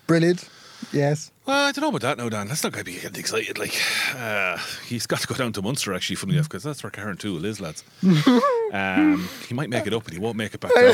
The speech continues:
Speaker 2: down.
Speaker 1: I would imagine they'd be, I would imagine they'd be slagging him off with that one.
Speaker 2: Yeah, uh, pretty much, actually. Um, so, yeah, they've got that fundraiser going on. Um, and then they have, uh, on the thirty-first of July in Corkick Park in Clondalkin, they have a five K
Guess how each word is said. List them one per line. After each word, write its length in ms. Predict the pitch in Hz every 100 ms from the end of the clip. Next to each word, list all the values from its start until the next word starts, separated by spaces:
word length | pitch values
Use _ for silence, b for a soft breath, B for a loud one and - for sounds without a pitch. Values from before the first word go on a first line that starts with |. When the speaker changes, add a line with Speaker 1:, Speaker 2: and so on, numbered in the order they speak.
| -
Speaker 2:
down. 240 | 269 226
Speaker 1:
I 40 | 233
would 180 | 214 196
imagine 420 | 185 190 185 202
they'd 220 | 202 190
be, 100 | 190
I 140 | -
would 160 | 180 180
imagine 340 | 175 185 185 180
they'd 140 | 180
be 100 | 180
slagging 420 | 180 - 190 185
him 120 | 180
off 160 | 185 185
with 120 | 175
that 100 | 180
one. 60 | -
Speaker 2:
Yeah, 280 | 139 151 113
uh, 180 | 113 123
pretty 200 | - 131
much, 240 | 123 135 120
actually. 340 | 101 104 92
Um, 720 | 113 120 117 117 113 113 113 107
so, 280 | - 131 117 -
yeah, 200 | 123 95
they've 200 | 123 117
got 160 | 123
that 100 | 135
fundraiser 480 | - 120 101 95 95
going 220 | 90 95
on. 200 | 95 90 - _ -
Um, 840 | 95 92 92 92 92 90 92 92
and 160 | 95 98
then 200 | 98 92
they 100 | 98
have, 520 | 95 101 95 87 - _ -
uh, 280 | 101 95 95
on 120 | 95
the 40 |
thirty-first 540 | 90 127 104 - 107 98
of 100 | 90
July 540 | 104 95 92 90 90
in 240 | 98 90 87
Corkick 420 | - 95 85 -
Park 380 | - 104 92 - -
in 180 | 95 90
Clondalkin, 560 | 95 98 95 87 92
they 80 | 87
have 160 | 90 87
a 60 |
five 260 | 85 98 92
K 280 | - 90